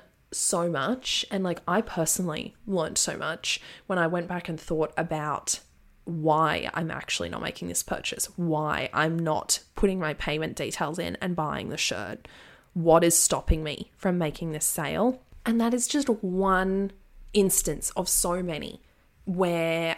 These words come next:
I have either bought something or I haven't bought something, and there has been a reason why. And this is what I really want to get you s-, to think about. Like, when it comes to you, just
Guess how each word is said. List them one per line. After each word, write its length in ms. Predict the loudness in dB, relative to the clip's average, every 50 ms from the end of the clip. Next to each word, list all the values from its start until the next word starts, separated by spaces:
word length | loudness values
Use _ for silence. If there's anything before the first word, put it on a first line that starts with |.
| -2 -2
I 160 | 0 0 0
have 200 | -2 -4 -2 -2
either 440 | -2 -2 0 0 0 0 0 0 -2
bought 400 | -4 -2 0 2 2 2 0 0
something 640 | -2 0 0 0 0 0 0 0 2 2 2 0 -2
or 160 | -2 -2 -4
I 40 | -4
haven't 400 | -4 0 2 2 4 4 2 2
bought 240 | 4 4 4 4 2
something, 420 | 0 -4 -4 -4 -6 -6 -6 -6
and 120 | -4 -4 -2
there 80 | -2
has 180 | -2 -2 -4 -2
been 120 | -2 -2
a 100 | -2 0
reason 440 | 0 0 0 2 2 0 0 -2 -2 -4 -4
why. 640 | -6 -6 -4 -2 -2 -2 -2 -2 -4 -4 -6 -8 -10 -14 -20 -20 -20 -20 -20 -18 -6 -2
And 160 | 0 2 2
this 140 | 2 0 0
is 80 | 0
what 140 | 0 2 2
I 40 | 2
really 340 | 2 4 4 4 4 2 0
want 320 | 0 0 -2 -2 0 0
to 640 | -2 -2 -2 0 0 2 2 2 2 0 0 -4 -8 -14 -20 -12 -10 -2
get 240 | 0 0 0 2 0
you 120 | -2 -2
s-, 260 | 0 -2 -2 -4 -6 -4 -6
to 100 | -6 -6
think 300 | 0 2 2 2 2 2
about. 340 | 0 0 -2 -2 -4 -6 -6 -4
Like, 180 | -2 -2 0 2
when 160 | 2 2 2
it 120 | 2 0
comes 400 | -4 -4 -2 0 2 2 2 2
to 300 | 2 0 0 2 0 0
you, 440 | 0 -2 0 2 2 2 2 0 -2
just 220 | -2 0 0 0